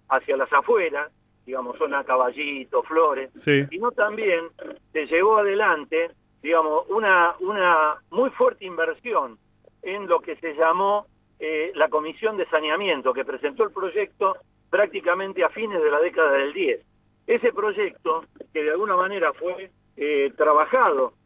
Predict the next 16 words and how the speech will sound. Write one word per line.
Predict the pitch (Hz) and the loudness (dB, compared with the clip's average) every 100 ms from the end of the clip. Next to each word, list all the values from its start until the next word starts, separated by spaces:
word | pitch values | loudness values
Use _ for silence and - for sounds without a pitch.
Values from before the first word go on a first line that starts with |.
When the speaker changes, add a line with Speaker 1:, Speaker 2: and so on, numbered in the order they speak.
| _ | _
Speaker 1:
con, | 135 135 127 143 - | -4 -4 -6 -10 -6
eh, | 135 127 123 120 - | -2 -2 -2 -6 -6
profesionales | 131 135 147 156 190 180 151 | -6 -4 -4 0 2 2 0
y | 127 | -4
técnicos, | 190 180 175 151 135 - _ _ _ | -6 -4 -2 0 0 -2 _ _ _
digamos, | 135 165 165 156 | -2 0 0 -2
de, | 135 131 131 127 123 - | -2 -2 0 0 -2 -4
de | 135 | -4
distintas | 131 131 196 190 165 | -4 -6 -2 0 2
profesiones, | 156 147 - 226 185 147 143 - _ _ | 0 -2 -2 2 2 0 -10 -20 _ _
pero | 135 131 | -4 -4
fundamentalmente, | 135 143 143 139 151 190 190 175 156 - _ _ _ | -4 -6 -4 -2 -2 -4 -2 0 0 -2 _ _ _
digamos, | 143 160 160 135 | 0 2 2 -2
con | 143 139 123 | 0 0 0
procedencia | 135 127 143 175 175 170 156 147 139 | -4 -4 -4 -4 -4 2 2 4 2
británica, | 147 - 156 127 123 139 143 | -2 0 2 2 -6 -6 -6